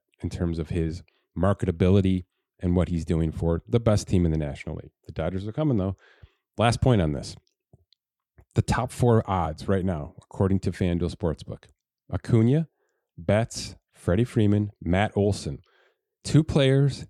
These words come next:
each from two, two teams, hold down the top four odds. That's rare.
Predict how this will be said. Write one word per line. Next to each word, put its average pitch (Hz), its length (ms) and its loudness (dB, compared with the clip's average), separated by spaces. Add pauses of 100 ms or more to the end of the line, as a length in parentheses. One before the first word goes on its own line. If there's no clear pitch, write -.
(140)
each 123 200 0
from 87 220 0
two, 135 300 2
two - 460 0
teams, 95 520 0 (300)
hold 107 200 0
down 101 180 2
the 92 80 2
top 98 300 -2
four 95 220 0
odds. 78 340 -8 (540)
That's 156 180 0
rare. 110 320 0